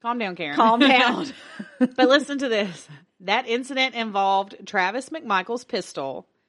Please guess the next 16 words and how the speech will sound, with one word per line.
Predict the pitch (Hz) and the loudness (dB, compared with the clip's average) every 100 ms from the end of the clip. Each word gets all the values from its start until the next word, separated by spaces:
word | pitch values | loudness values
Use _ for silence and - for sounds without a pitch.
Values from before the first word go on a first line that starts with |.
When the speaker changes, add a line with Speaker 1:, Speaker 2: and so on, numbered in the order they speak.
| _ | _
Speaker 1:
going | 196 202 214 | -8 -6 -4
missing | 226 208 202 185 | -6 -8 -10 -12
from | 185 | -12
the | 180 | -12
family's | 185 180 180 185 | -8 -8 -10 -12
unlocked | - 180 170 170 - | -12 -10 -6 -8 -8
pickup | - 277 240 - | -12 -10 -10 -8
truck | 175 160 - | -8 -8 -12
on | 185 | -12
January | 165 156 156 151 | -12 -12 -12 -14
first. | 156 135 - _ _ _ | -14 -14 -16 _ _ _
So | - | -4
it | 240 | -2
was | 233 | 0
something | - 285 294 330 294 | 0 0 0 -4 0
that | 247 233 214 | 2 0 -6